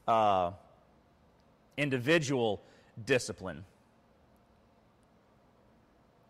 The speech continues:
Joshua tells them, uh, took, uh, with all of Israel,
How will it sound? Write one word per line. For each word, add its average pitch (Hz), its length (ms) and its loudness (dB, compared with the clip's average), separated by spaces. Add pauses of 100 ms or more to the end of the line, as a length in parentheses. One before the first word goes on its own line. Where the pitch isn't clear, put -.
(300)
Joshua 135 600 2 (460)
tells 151 280 4
them, 120 300 -4 (1200)
uh, 110 420 2
took, 151 260 -2
uh, 123 360 0
with 127 140 -2
all 151 180 6
of 135 80 0
Israel, 135 440 0